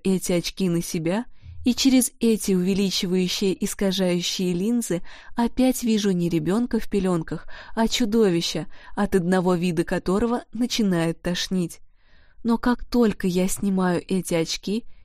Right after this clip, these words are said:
я вижу на стуле ребёнка. Неужели это я? И я — это не чудовище,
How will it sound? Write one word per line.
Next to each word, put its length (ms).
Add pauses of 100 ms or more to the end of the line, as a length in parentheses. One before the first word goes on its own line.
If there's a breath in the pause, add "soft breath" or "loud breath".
я 220
вижу 260
на 140
стуле 380
ребёнка. 680 (400)
Неужели 760 (220)
это 240
я? 340 (760)
И 60
я — 460
это 220
не 180
чудовище, 800